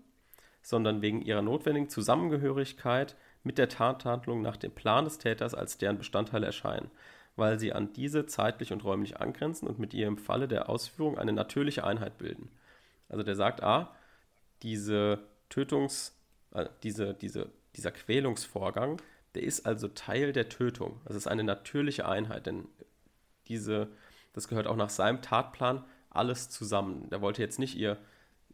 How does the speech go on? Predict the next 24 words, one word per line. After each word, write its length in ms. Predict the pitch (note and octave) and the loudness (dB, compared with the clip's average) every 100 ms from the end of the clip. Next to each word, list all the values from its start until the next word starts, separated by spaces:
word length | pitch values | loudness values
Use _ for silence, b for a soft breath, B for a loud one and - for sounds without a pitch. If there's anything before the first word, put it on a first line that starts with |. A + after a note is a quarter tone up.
| - | -18
eine 100 | - | -4
Körperverletzung 680 | C3+ C3 C#3+ C3 C3 C#3 | -2 -2 0 0 0 -4
zufügen 460 | - C#3 - C3+ B2+ | -6 -10 -4 -2 0
und 120 | A2 | 2
dann 140 | A2 | 4
hat 100 | A2+ | 4
er 80 | A2 | 2
sich 140 | G#2+ A2+ | 0 -2
noch 80 | |
überlegt, 340 | G#2+ G#2 G2+ - | -2 0 -2 -2
„Ah, 80 | A2 | -4
dann 300 | G#2+ G#2 - | -2 -6 -2
komm, 220 | G2+ G2+ - | -4 -4 -8
ich 80 | |
töte 160 | - G#2 | -4 -4
sie 80 | G2 | 0
doch“, 180 | F#2 - | -2 -2
sondern 240 | F#2 F#2 | -2 -2
es 160 | E2+ - | 0 -2
war 80 | |
von 140 | G#2 - | -2 -2
Anfang 260 | B2+ C3 | -2 -2
an 80 | A#2+ | -2
geplant, 340 | A2 - G#2+ | -2 0 0